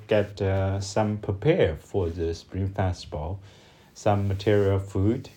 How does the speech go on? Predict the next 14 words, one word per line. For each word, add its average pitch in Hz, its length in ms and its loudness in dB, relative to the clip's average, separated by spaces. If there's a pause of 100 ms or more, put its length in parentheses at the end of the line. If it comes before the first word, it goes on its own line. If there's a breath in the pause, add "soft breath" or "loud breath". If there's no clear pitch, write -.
(360 soft breath)
like, 101 340 2
uh, 98 240 4
they 95 180 2
got, 98 420 4
uh, 90 520 0 (920)
clean 110 360 4
some 110 280 2
big 113 280 -2
pool 127 680 4
or 123 100 0
something. 123 460 -2
They 110 100 2
get 107 260 0
a 101 340 4